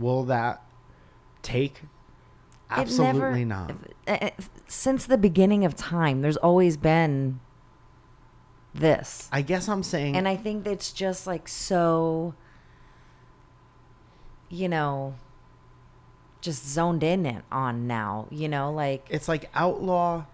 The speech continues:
Speaker 1: literally outlaw whatever you want. Throw people in jail for saying this, that, and the other thing. There is no greater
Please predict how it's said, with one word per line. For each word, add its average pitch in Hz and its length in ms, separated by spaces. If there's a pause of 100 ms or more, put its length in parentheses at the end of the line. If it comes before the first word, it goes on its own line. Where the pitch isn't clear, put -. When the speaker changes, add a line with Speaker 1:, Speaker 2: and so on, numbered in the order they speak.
(160)
Speaker 1:
literally 190 680
outlaw 139 540
whatever 135 640
you 131 180
want. 90 400
Throw 156 220
people 151 360
in 139 120
jail 120 320
for 117 160
saying 104 580
this, 120 200
that, 107 200
and 113 80
the 110 80
other 95 180
thing. 80 300 (460)
There 151 220
is 131 180
no 147 360
greater 127 600